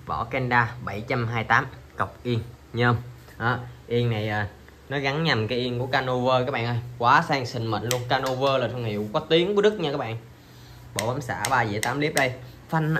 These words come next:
là phanh càng Tetro càng ngắn. Bản phanh này thì cho chúng ta một cái, ờ, bóp khá là mượt mà nhẹ nhàng nè các bạn thấy không? Đây nè, một phanh nhảy và phanh chưa nhảy nè.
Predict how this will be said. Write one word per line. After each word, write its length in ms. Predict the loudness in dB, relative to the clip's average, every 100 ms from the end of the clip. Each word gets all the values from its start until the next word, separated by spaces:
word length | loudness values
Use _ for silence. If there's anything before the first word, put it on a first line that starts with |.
| 0
là 120 | -4
phanh 260 | 0 0 0 -4 -2
càng 220 | -2 2
Tetro 400 | 0 2 4 4
càng 200 | 4 0
ngắn. 240 | 0 0 -4 -14 -18 -4
Bản 240 | -2 0 0
phanh 220 | 0 0
này 140 | -2
thì 240 | -2 -4 2
cho 120 | 2
chúng 180 | 2 4
ta 180 | 6 6
một 140 | 4 0
cái, 120 | 4
ờ, 140 | 4 4 4
bóp 180 | 2 2
khá 200 | 2 4
là 280 | 2 0 -4 -6 -6 -2
mượt 160 | -2 0
mà 140 | 0
nhẹ 160 | 0 -2
nhàng 220 | -2 -2
nè 80 | -2
các 80 | -2
bạn 120 | -2
thấy 140 | 2 0
không? 80 | 0 -6 -8 -8 -4 0
Đây 140 | 2
nè, 100 | 2 -4 -12 -20 -14 -4
một 200 | -2 0
phanh 160 | 0
nhảy 260 | 0 -2 -4
và 80 | -2
phanh 200 | -2 2
chưa 140 | 2
nhảy 260 | 0 -2
nè. 100 | -4